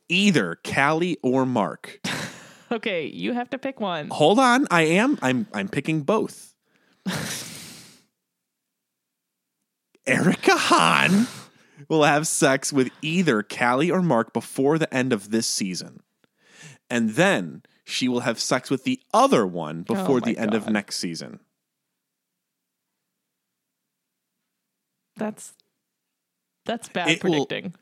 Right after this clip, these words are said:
Speaker 2: <laughs>
Speaker 1: No, it's not. There is nothing wrong about that predict-, predictions.
Speaker 2: I j-, you're just not being specific enough.
Speaker 1: Okay. All right. How many episodes are in this season?
Speaker 2: Seventeen.
Speaker 1: Okay. By season four, episode seventeen,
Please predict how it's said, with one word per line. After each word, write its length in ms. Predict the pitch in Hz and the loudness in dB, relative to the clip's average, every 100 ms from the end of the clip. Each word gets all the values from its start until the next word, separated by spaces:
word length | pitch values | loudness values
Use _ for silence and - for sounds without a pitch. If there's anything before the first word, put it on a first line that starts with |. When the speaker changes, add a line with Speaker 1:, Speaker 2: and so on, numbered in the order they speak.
| - | -10
Speaker 2:
<laughs> 180 | 190 - | -8 0
Speaker 1:
No, 180 | 180 349 | 2 4
it's 160 | - | 2
not. 200 | 330 349 - - _ - | 0 -2 -6 -20 _ -2
There 140 | 180 165 | 2 2
is 120 | 135 | 2
nothing 500 | 120 131 165 196 175 | 0 2 0 -2 -2
wrong 260 | 123 107 | 0 0
about 180 | 101 90 | 0 -2
that 140 | 92 - | -4 -6
predict-, 420 | 95 85 - - | -8 -8 -14 -10
predictions. 640 | 107 - - 65 62 - - _ - | -8 -8 -10 -12 -14 -16 -18 _ -12
Speaker 2:
I 120 | 202 | -8
j-, 260 | 196 - 233 - | -8 -12 -20 -14
you're 220 | 202 214 | -8 -6
just 260 | 208 240 233 | -6 -8 -6
not 300 | 233 233 - | -8 -8 -8
being 240 | 220 202 190 | -4 -4 -4
specific 520 | - 165 156 - - | -8 -10 -10 -12 -14
enough. 260 | - - _ _ _ _ _ - | -18 -20 _ _ _ _ _ -8
Speaker 1:
Okay. 280 | 117 87 - _ _ - | -6 -6 -8 _ _ -2
All 80 | 120 | 0
right. 180 | 85 - _ - - _ _ - | 0 -8 _ -20 -20 _ _ -10
How 120 | - 170 | 0 2
many 120 | 185 | 4
episodes 500 | 180 175 185 180 165 | 2 2 2 2 2
are 60 | |
in 60 | 170 | 0
this 140 | 170 | 0
season? 340 | 185 180 180 185 _ _ _ _ _ _ _ _ | -2 -2 -2 -4 _ _ _ _ _ _ _ _
Speaker 2:
Seventeen. 640 | - 185 180 185 175 - 190 _ _ - | -12 -8 -4 -4 -6 -12 -18 _ _ -16
Speaker 1:
Okay. 240 | 131 95 - - - - 107 110 | -8 -8 -8 -20 -20 -14 -10 2
By 440 | 147 160 185 214 | 4 4 2 0
season 520 | 196 - 202 202 233 226 | -2 -2 2 2 2 0
four, 420 | - 156 147 - | 2 2 4 2
episode 420 | - 147 147 135 | -2 -2 0 0
seventeen, 800 | - 127 120 120 107 87 82 95 | 0 -2 0 -4 -6 -8 -8 -14